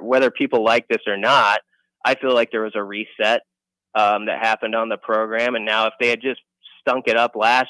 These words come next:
year and they completely stunk this year, it'd be a different story, but they don't. There, there is, like, signs that they're getting close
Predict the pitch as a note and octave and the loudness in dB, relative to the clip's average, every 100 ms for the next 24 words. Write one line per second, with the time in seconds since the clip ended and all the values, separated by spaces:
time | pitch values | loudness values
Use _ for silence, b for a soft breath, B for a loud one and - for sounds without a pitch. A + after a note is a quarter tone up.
0 | - A2 A2+ A2 G#2 - A#2 - A#2 G#2+ | -4 -2 -2 -4 -6 -8 -8 -4 -4 -4
1 | - - A2+ - B2 - G#2+ G2+ G2+ G#2 | -4 0 0 2 -2 0 -4 -2 -2 -4
2 | - G2 - - C3 G#2+ F2+ - F#2 - | -4 -6 -4 2 4 4 2 -4 -4 0
3 | A2 A2+ A#2+ A#2 G#2+ A#2 A2+ A#2 A2+ A2+ | 2 2 2 0 -2 0 0 0 0 -2
4 | G#2 - - A2+ A2+ A#2 A2+ A2 G#2 G#2+ | -2 -4 -2 2 4 2 0 -6 -6 -6
5 | G2+ A2 G#2+ - - G#2+ A2+ | -2 -2 -2 -6 2 4 4